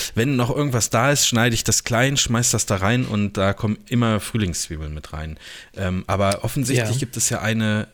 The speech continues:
Speaker 1: andere Methode, die zu verzehren.
Speaker 2: Ja, ich hab gera-,
Speaker 1: Sonst
Speaker 2: ich
Speaker 1: hättest
Speaker 2: hab
Speaker 1: du nicht so gefragt, oder?
Speaker 2: vor kurzem ist mir erst klar geworden, dass ich glaub, die Art, die ich Frühlingszwiebeln, wie ich Frühlingszwiebeln esse,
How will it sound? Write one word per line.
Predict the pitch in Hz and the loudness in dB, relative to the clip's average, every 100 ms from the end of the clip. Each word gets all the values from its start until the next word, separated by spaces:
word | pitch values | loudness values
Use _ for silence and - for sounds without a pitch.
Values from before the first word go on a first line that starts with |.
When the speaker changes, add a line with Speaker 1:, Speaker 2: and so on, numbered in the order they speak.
| - | -4
Speaker 1:
andere | 131 185 147 | 0 2 2
Methode, | 92 82 - 82 | 0 -2 -4 -4
die | 80 82 | -4 -6
zu | - 85 | -8 -6
verzehren. | 87 - - 85 78 82 - | -8 -6 -4 -4 -4 -8 -2
Speaker 2:
Ja, | 127 139 | -2 0
ich | 135 147 | -2 -2
hab | - | 0
gera-, | 151 139 | 0 0
Speaker 1:
Sonst | 135 | 0
Speaker 2:
ich | |
Speaker 1:
hättest | 120 151 | 0 0
Speaker 2:
hab | |
Speaker 1:
du | 120 | -2
nicht | 120 | -4
so | 104 | -4
gefragt, | 95 - 147 78 | -4 -4 -4 -2
oder? | 104 156 - - - | -2 -2 -8 -20 -10
Speaker 2:
vor | - 123 | -6 -4
kurzem | - 156 - 165 | -4 -4 -4 -4
ist | 135 | -2
mir | 131 | 0
erst | 120 123 - | 0 -2 -4
klar | 120 120 | -2 0
geworden, | 143 120 113 117 120 | 2 0 0 0 -2
dass | 117 - | -2 -6
ich | - _ - - | -12 _ -12 -4
glaub, | 117 - | -4 -2
die | 127 - | -2 -2
Art, | 110 117 139 - | -2 -2 -4 -6
die | 113 | -6
ich | 117 - | -6 -4
Frühlingszwiebeln, | 123 131 127 - 135 123 120 117 120 - _ _ _ _ - | -2 0 -2 -2 -2 0 0 -4 -8 -18 _ _ _ _ -8
wie | 120 117 | -4 -4
ich | - | -4
Frühlingszwiebeln | - 120 127 123 - 113 110 - | -4 -2 -2 -4 -6 -6 -4 -4
esse, | 139 - | -4 -6